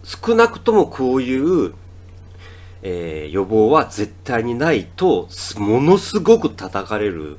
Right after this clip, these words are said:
国ですから、まあ、全然雰囲気違いますよね。そして、あの、やっと、あの、政府の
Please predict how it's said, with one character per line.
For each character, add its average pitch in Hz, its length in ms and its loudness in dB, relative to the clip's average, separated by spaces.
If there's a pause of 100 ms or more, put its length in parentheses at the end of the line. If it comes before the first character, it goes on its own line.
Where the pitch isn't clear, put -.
(140)
国 90 240 -10
で 85 140 -8
す - 100 -18
か - 160 -18
ら、 78 320 -4 (880)
ま 170 680 4
あ、 87 100 -2
全 104 260 -8
然 143 200 2
雰 131 260 -8
囲 - 20 -16
気 - 320 -12
違 85 180 -2
い 85 40 -4
ま 85 100 -4
す - 160 -14
よ 73 80 -14
ね。 65 260 -18 (500)
そ 156 120 2
し 143 100 -4
て、 202 340 2 (840)
あ 117 140 -6
の、 104 140 -4
や 135 140 4
っ - 180 -10
と、 - 260 4 (460)
あ 110 100 -6
の、 110 80 -2
政 240 400 8
府 131 140 -6
の 147 360 2